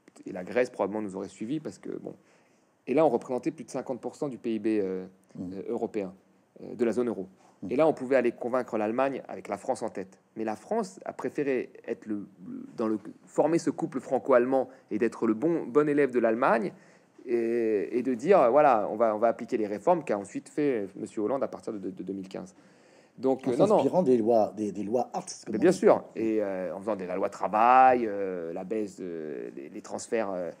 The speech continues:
Speaker 1: la, les économies sur la, la, la dépense publique et les
Speaker 2: Mhm.
Speaker 1: transferts vers, vers les entreprises. Euh,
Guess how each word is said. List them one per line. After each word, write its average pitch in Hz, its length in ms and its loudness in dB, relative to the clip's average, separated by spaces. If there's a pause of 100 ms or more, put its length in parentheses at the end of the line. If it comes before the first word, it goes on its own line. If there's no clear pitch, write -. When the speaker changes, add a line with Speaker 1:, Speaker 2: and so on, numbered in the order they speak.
(180)
Speaker 1:
la, 78 120 -8
les 101 300 -8
économies 113 380 -2
sur 104 160 -6
la, 90 180 -8
la, 64 140 -8 (120)
la 92 120 -8
dépense 98 260 -8
publique 107 340 -2
et - 40 -4
les 113 80 -6
Speaker 2:
Mhm. 104 60 -6
Speaker 1:
transferts 104 360 -4
vers, 101 160 -4
vers 95 140 -8
les 98 160 -8
entreprises. 101 480 -12 (500)
Euh, 85 560 -8